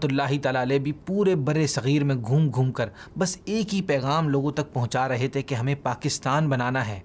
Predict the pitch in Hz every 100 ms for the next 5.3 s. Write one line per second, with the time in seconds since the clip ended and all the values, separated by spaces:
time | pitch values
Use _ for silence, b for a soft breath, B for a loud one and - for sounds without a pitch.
0 | - 151 180 - 135 117 - 127 131 -
1 | 135 147 165 120 131 123 104 B B 123
2 | 139 139 139 - 143 123 123 127 113 B
3 | B 143 - 151 160 - 147 107 B B
4 | 147 156 143 143 139 139 139 135 127 123
5 | 131 131 113